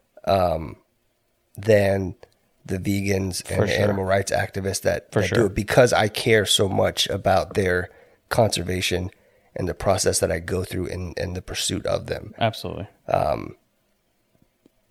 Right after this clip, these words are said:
Speaker 1: so that's it. Yeah, that's
Speaker 2: I mean,
Speaker 1: what I
Speaker 2: we
Speaker 1: had.
Speaker 2: plant fields, and there's a lot of stuff that we do for animals that is not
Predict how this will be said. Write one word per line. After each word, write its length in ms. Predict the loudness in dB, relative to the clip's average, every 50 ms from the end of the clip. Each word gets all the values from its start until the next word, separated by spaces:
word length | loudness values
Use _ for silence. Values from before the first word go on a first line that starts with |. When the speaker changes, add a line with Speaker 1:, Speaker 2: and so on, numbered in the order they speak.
| _ -4
Speaker 1:
so 220 | 0 2 2 2 4
that's 340 | 4 4 4 4 2 2
it. 200 | 2 2 2 4
Yeah, 80 | 2 2
that's 120 | 4 4
Speaker 2:
I 40 | 4
mean, 100 | 4 6
Speaker 1:
what 20 | 6
I 40 |
Speaker 2:
we 60 | 6 6
Speaker 1:
had. 100 | 8 8
Speaker 2:
plant 320 | 6 6 6 4 0 -8
fields, 680 | -14 -4 2 4 4 4 4 4 2 0 -2 -4 -2
and 320 | -2 0 0 -2 -2 -6 -10 _ -14 -10
there's 260 | -4 -2 -2 0 4
a 40 | 4
lot 100 | 6 6
of 60 | 4
stuff 180 | 4 0 0 0
that 80 | -2 -2
we 140 | -2 -4
do 240 | -2 0 0 0 0
for 320 | -2 -2 2 2 2 4 2
animals 520 | 2 0 0 -2 -2 -2 -4 -4 -4 -2
that 160 | -2 0 0
is 180 | 0 -2 -2 -2
not 340 | 0 0 0 -2 -4 -8